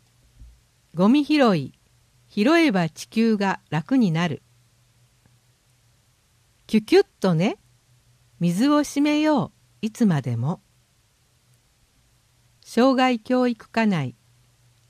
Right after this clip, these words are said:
超青少年健全育成推進協議会事務局。電話三二の六一九三。今やろう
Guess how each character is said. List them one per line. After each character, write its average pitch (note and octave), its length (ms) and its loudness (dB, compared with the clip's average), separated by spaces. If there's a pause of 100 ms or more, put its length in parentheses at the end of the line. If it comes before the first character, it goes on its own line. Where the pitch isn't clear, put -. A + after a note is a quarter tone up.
(120)
超 A#3 340 -2 (240)
青 C#4 300 0
少 C#4 320 0
年 C#3+ 320 -2 (240)
健 C4 260 0
全 C4+ 320 0
育 - 180 -8
成 B3 280 0
推 B3+ 300 -4
進 A#3+ 320 -2
協 A#3 240 -2
議 G#3+ 160 -4
会 C#3+ 320 -8 (300)
事 F#3+ 120 0
務 C4+ 120 2
局。 G#3 420 -6 (760)
電 G#3+ 260 2
話 G3 280 -4 (360)
三 C4+ 400 0
二 C4 220 2
の C#3+ 240 -4 (480)
六 G3+ 320 -2
一 - 320 -6
九 A3 240 -2
三。 G3+ 340 -6 (2250)
今 C4+ 300 2
や E3 180 -2
ろ F#3 380 -2
う - 20 -20